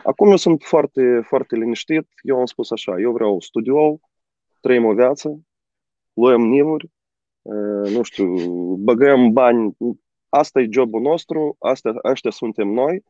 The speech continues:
noi facem tot ce putem, ce ne stă în puterile noastre și dacă tu ești, uh, hai să spun așa, cu picioarele pe pământ, nu ai cum să, să cazi de sus, uh,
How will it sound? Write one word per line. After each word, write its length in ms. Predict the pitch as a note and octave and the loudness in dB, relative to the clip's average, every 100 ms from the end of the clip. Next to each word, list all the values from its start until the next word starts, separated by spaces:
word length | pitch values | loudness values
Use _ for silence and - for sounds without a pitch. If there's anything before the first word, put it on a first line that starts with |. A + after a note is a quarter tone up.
| _ _ | _ _
noi 200 | - A#2+ | -4 -2
facem 300 | A#2 B2 - | 0 0 -2
tot 180 | A2 B2 | -4 -6
ce 120 | - | -6
putem, 340 | - G#2 - G#2+ | -8 -8 -6 -6
ce 120 | - | -4
ne 80 | G#2 | -8
stă 180 | - A2+ | -4 -2
în 160 | G2+ | -2
puterile 500 | F#2 - - G#2+ F#2 | -4 -10 -4 -2 0
noastre 420 | F2+ C3 D#3+ E3 D#3+ - - | 0 0 0 -4 -6 -14 -18
și 120 | - | -2
dacă 200 | A2+ A#2+ | 0 0
tu 120 | - D3 | 2 6
ești, 440 | C3+ C3 - - | 6 4 -2 0
uh, 760 | A#2 A2 - _ _ _ - G2 | 2 2 -2 _ _ _ -8 -8
hai 140 | - A2 | -2 -4
să 100 | A2 | -4
spun 220 | - A#2 | -10 -8
așa, 220 | G#2+ A2+ | -6 -6
cu 100 | - | -8
picioarele 400 | - - C3+ B2 | -10 0 0 2
pe 140 | A2 A2 | -2 -4
pământ, 460 | - G#2 C3 G3+ - _ _ | -6 -4 -2 -4 -8 _ _
nu 280 | D3+ D#3 D#3 | -4 2 4
ai 140 | B2+ | 4
cum 200 | - B2 | 0 -6
să, 280 | A2+ G#2+ G#2 | -6 -4 -4
să 180 | F#2+ - | -4 -12
cazi 440 | - G2+ G2 - _ _ | -6 -4 -4 -10 _ _
de 220 | - F#2 | -18 -12
sus, 460 | G#2 A#2+ G2+ - - _ | -10 -8 -10 -12 -20 _
uh, 100 | - | -16